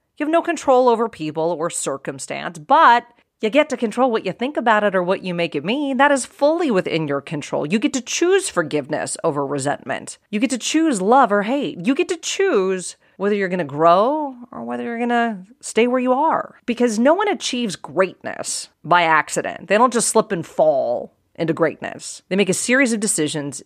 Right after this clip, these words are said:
day after day that get them there. And the opposite is true as well. No one arrives at a place of disaster because they slip and fell into it, unless there is kind of an accident of sorts.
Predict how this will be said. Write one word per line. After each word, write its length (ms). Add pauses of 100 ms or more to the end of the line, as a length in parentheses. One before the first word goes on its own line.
(160)
day 560
after 280
day 800
that 140
get 180
them 120
there. 420 (160)
And 100
the 60
opposite 420
is 80
true 240
as 140
well. 340
No 120
one 120
arrives 680
at 80
a 40
place 280
of 100
disaster 640
because 220
they 80
slip 220
and 160
fell 220
into 220
it, 180 (240)
unless 260
there 180
is 220 (180)
kind 160
of 80
an 240
accident 460
of 100
sorts. 500